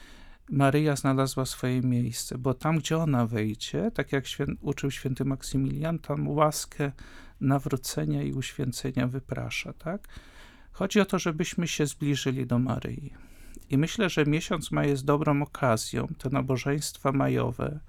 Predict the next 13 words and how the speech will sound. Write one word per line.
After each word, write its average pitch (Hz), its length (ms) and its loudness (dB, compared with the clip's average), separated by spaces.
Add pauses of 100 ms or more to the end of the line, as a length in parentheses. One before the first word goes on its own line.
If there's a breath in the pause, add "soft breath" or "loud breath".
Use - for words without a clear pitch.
(120)
kiedy 135 320 2
możemy 139 440 4
pójść 147 260 -2
do 139 100 0
kościoła 143 600 0
i 135 40 0
przed 139 220 -4
Najświętszym 135 600 0
Sakramentem 123 720 2
wspólnie 127 400 0
odśpiewać 127 600 -2
litanię, 131 540 0
albo, 139 500 2